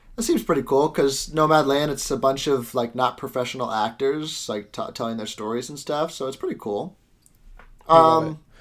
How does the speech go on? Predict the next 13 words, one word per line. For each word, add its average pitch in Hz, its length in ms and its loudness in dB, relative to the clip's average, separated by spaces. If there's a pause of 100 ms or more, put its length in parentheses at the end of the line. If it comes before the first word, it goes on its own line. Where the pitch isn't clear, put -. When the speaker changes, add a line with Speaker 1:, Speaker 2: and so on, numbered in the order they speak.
(300)
Speaker 2:
What 226 160 4
is 330 220 4
Speaker 1:
yeah. - 260 4
Speaker 2:
Borat, 202 280 -2
uh, 156 80 -4 (120)
like, 165 180 -2
what, 214 300 -2
what 196 160 2
about 151 320 2
it 170 120 0
makes 147 300 -6
it 156 60 -2
adapt? 120 560 -6